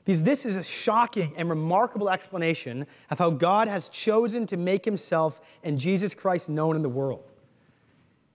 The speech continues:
Because the hope of the gospel is not a better life now. It's not immediate relief from suffering or the gift of wealth or pleasure or sex or marriage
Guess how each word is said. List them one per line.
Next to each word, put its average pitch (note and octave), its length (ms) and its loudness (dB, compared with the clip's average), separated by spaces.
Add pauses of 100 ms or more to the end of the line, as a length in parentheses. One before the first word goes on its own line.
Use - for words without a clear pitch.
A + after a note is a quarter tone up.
Because C4 1000 0
the - 100 -2
hope A3 480 0
of G3+ 80 0
the F3 100 0
gospel E3+ 520 0
is E3+ 200 -4
not F3 800 -2 (340)
a F#3+ 60 4
better F3+ 280 4
life E3 280 0
now. D3+ 320 -2 (1040)
It's - 160 -2
not A3 180 4
immediate A3+ 720 2
relief F3+ 400 2
from F#3+ 160 -2
suffering E3+ 640 -2
or D#3 120 0
the C3+ 80 0
gift F#3 320 -2
of D3 140 -4
wealth D3 420 0 (240)
or C#3 80 -4
pleasure F3 500 -2 (200)
or E3+ 100 -2
sex - 520 -2 (180)
or F3 100 4
marriage F#3 440 2